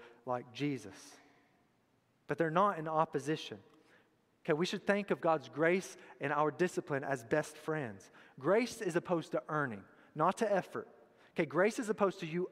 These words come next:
earning God's love. You can't earn it. He freely gives it to you. That's the gospel. But his grace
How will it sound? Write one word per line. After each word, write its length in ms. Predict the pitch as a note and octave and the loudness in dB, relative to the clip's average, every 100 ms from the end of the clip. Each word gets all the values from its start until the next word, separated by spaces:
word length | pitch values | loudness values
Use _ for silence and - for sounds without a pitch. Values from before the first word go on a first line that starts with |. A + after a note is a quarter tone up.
| - | 0
earning 420 | F3 G3 G3 F#3+ - - | 2 4 0 -2 -10 -2
God's 400 | E3+ D#3 D#3 - | 4 4 4 2
love. 220 | D3 B2+ C3 | 0 0 -2
You 100 | D#3 | -8
can't 360 | - G#3+ G#3 - | 0 0 0 0
earn 220 | F3 C3 | 0 0
it. 80 | - - | -4 -6
He 100 | D#3+ | -4
freely 520 | C#3+ - F3 G#3+ A3 G3 | -4 0 2 2 0 2
gives 260 | G3 C3+ | 2 2
it 80 | B2+ | -6
to 80 | C3+ | -6
you. 80 | B2+ | 2
That's 220 | E3 F#3 | 2 2
the 100 | G#3+ | 2
gospel. 500 | G3+ F#3+ - - A2+ - _ _ - - | 4 4 2 -10 -18 -20 _ _ -20 -2
But 140 | - D#3 | 0 2
his 200 | D#3 C3+ | -2 -4
grace 540 | C3 D#3+ F#3+ A3 - | 0 4 4 2 -4